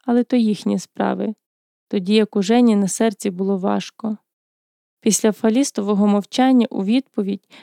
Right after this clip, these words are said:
до її сердечних страждань долучилася й душа. Кепсько почувалася, не передати.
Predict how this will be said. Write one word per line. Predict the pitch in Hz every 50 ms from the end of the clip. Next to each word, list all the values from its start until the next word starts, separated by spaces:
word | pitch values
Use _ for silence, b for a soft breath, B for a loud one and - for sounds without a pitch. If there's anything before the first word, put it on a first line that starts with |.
| B B
до | - 190 214
її | 214 220 240
сердечних | 202 - - 220 196 185 233 254 262 - - 233 196 -
страждань | - - 202 202 185 170 190 202 202 202 190
долучилася | 196 190 190 196 185 - - 247 233 226 196 - 214
й | 208
душа. | 180 180 190 - - - - - - - _ _ _ _ _ _ _ _ _ _ _ _
Кепсько | - 254 226 196 - - - -
почувалася, | - - 208 - - - 190 202 - - - 202 - - - 220 226 311 _ _ -
не | 208 208 208
передати. | - - 254 202 208 190 170 202 208 208 - - - 226 226